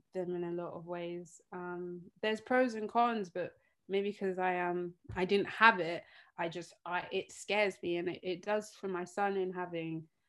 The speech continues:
uh, boundaries, because attention spans and links with A D H D, with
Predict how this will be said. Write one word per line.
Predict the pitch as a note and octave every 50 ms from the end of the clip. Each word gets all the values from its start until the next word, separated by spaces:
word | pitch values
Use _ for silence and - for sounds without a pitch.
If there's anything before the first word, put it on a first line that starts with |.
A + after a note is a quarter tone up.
| _ _ _ -
uh, | E3+ E3 D#3 D#3 D3+ -
boundaries, | - F#3 G3+ G#3+ G#3+ F#3+ F3 F3+ E3 D#3 D#3 D#3 -
because | - E3 E3 - - - E3 D#3+ D#3 D#3 D3+ D#3 - - _ _ _ _ _ _ _ _ _ _ _ _ _ _ _ _ _ _ -
attention | F#3+ E3 - - G#3 G#3+ A#3 - - - G3 G3
spans | F#3 - - - - - F3 E3+ E3+ E3 E3 E3 - D#3 E3+ - -
and | E3 D#3+ D#3+ D#3 D3 D3+ D3+ - - _ _ _ -
links | - F3+ F3+ F#3 F3 D#3+ - - -
with | F3+ F3 E3+ -
A | F3 F3 F#3
D | F3+ F3+ F3+
H | E3+ D#3+ D3 - -
D, | - B3 B3 B3 A#3 A3+ G#3
with | F3+ F3+ E3 D#3+ D#3+ D#3 -